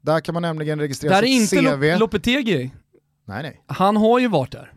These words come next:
Speaker 1: Exakt, han
Speaker 2: Hans
Speaker 1: var
Speaker 2: C V har ju, <laughs> har ju figurerat på, på Ranstad.
Speaker 1: Han, eh, körde in i bergväggen i Real Madrid,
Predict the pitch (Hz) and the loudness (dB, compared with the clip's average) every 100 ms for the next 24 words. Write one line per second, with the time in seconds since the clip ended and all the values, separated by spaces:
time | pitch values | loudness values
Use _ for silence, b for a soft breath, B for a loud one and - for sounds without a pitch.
0 | - 180 180 104 170 190 240 247 220 208 | -10 -6 -4 -2 0 2 4 4 2 2
1 | 262 247 220 220 214 202 190 - - - | 2 2 4 2 2 2 2 0 -4 -4
2 | 170 180 165 160 147 208 175 185 202 156 | -2 0 0 -2 -4 -4 -2 0 0 0
3 | 123 - 131 120 123 131 131 135 135 - | -2 -6 -8 -8 -10 -8 -6 -6 -8 -12
4 | 113 _ b b b - 170 196 190 185 | -20 _ b b b -4 0 0 0 -4
5 | 185 180 175 175 170 170 170 185 170 185 | -2 -2 0 0 -2 -4 -6 -8 -4 0
6 | 170 165 160 165 156 139 143 135 143 143 | 2 2 2 2 4 4 2 2 -2 -2
7 | 151 143 147 139 139 120 120 113 | -4 -2 0 0 -2 -2 -2 -4